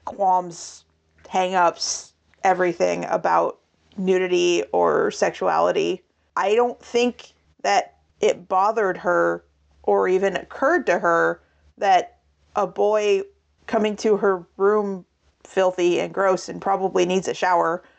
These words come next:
I, I don't think it occurred to her at all that there would be any sexual anything about, I don't know, being wrapped up in her own blanket. I, I don't know.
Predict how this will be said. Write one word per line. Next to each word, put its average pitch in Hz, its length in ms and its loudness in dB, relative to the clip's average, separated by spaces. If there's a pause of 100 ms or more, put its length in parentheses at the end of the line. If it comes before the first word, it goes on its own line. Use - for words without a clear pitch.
(340)
I, 202 100 -2 (100)
I 208 60 0
don't 269 260 -2
think 285 180 -2
it 269 100 2
occurred 247 400 -2
to 214 80 0
her 190 400 0
at 185 220 -2
all 196 640 0
that 196 500 0
there 202 280 0
would 196 180 -2
be 196 280 0
any 202 240 0
sexual 185 760 0 (300)
anything 175 760 -2 (560)
about, 190 480 0 (340)
I 190 100 -2
don't 185 140 2
know, 190 320 0 (480)
being 202 260 0
wrapped 185 260 2
up 196 160 0
in 202 100 -2
her 196 180 0
own 190 140 0
blanket. 175 540 0
I, 208 200 0
I 190 100 2
don't 190 140 0
know. - 180 -12